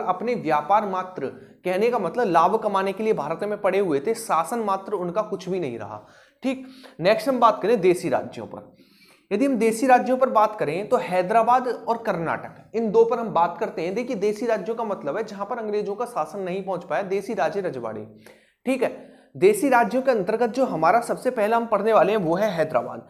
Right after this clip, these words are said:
हैदराबाद की स्थापना जो की थी, सह-, संस्थापक जो थे वो थे चिनकिलीज खां।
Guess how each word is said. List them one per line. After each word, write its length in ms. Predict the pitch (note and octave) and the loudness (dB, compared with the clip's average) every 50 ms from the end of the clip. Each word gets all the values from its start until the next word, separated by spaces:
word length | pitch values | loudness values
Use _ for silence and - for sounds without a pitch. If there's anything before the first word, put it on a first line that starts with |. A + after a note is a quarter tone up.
| _ _ _ _ - | _ _ _ _ 0
हैदराबाद 460 | E3 F#3+ G3 A3+ B3 A#3 B3 B3+ B3 | 2 2 4 4 4 6 6 4 2
की 120 | C#4 C#4+ | 0 -2
स्थापना 420 | - - - - F3+ E3+ - A3 A#3 | -2 -2 -4 -2 -2 0 0 0 -2
जो 120 | A3+ B3+ | -2 -2
की 160 | A#3+ A#3 G3+ | -4 -4 -6
थी, 200 | E3+ - G3+ A#3 | -4 -4 -6 -6
सह-, 180 | A3+ - G#3+ A3 | -4 -4 -4 -4
संस्थापक 560 | G#3+ - G#3+ F#3+ F#3 F#3+ - A3 G#3+ G#3+ A#3 A3 | -4 -2 -2 -2 -2 0 2 2 2 2 2 0
जो 200 | F#3 F3+ D3 - | 0 -4 -4 0
थे 80 | F#3+ G#3+ | -2 -2
वो 400 | A3 - - - - - D#3+ F#3 | -2 -4 -10 -16 -12 -6 -6 -4
थे 100 | F#3+ A#3+ | -4 -6
चिनकिलीज 640 | - - - G3+ G3+ G3+ G3+ A3 G#3 A3 G#3+ G#3 - - | -8 -6 -6 -4 -4 -2 -2 -2 0 -2 -2 -4 -6 -8
खां। 200 | - C3+ D3+ | -6 -4 -4